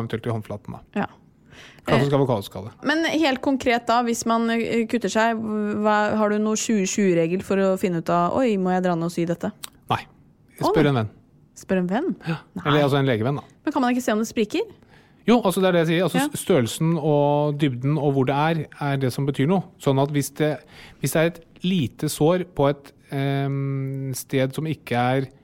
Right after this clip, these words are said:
Speaker 1: kosmetisk skjemmende, og som klarer å lukke seg selv fint, da er det,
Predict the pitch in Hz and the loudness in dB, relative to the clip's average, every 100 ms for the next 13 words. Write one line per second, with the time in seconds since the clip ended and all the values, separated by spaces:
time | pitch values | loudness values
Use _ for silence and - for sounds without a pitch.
0 | - 147 - 127 110 131 - - 156 120 | -6 -4 0 0 0 -6 -6 -4 -2 0
1 | 180 185 _ - 135 147 147 135 _ - | 0 -4 _ -6 -4 -2 -4 -6 _ -14
2 | 170 - 151 131 147 - 127 139 143 - | -12 0 2 2 0 -4 -6 -4 -4 -2
3 | 220 202 - _ 127 123 120 120 | 0 0 -4 _ -2 0 0 -2